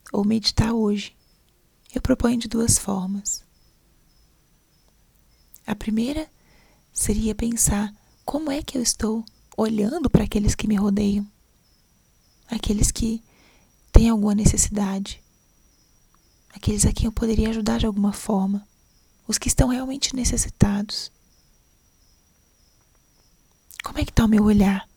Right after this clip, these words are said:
sobre essas pessoas? E a segunda forma, eu proponho que você se imagine no seu encontro final com Deus. Imagine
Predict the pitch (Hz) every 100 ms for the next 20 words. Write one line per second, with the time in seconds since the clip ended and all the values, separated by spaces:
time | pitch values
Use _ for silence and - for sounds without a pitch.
0 | _ _ - 208 208 202 247 - 214 -
1 | 247 247 - - - _ _ _ _ _
2 | _ _ _ _ _ _ _ _ _ _
3 | _ _ _ _ _ _ _ _ _ -
4 | - - - 233 233 - 247 254 269 -
5 | 240 220 214 220 226 _ _ _ _ _
6 | _ _ _ _ _ _ 233 - 240 240
7 | 233 - 240 - 233 226 - _ _ -
8 | - 220 220 214 220 240 247 254 240 233
9 | 233 233 247 - - 247 226 254 - 208
10 | 202 196 202 - - _ _ _ _ _
11 | _ _ _ _ _ _ _ _ _ _
12 | _ _ _ _ _ _ _ _ _ _
13 | _ _ _ _ _ _ _ _ _ _
14 | _ - - 208 214 226 277 285 277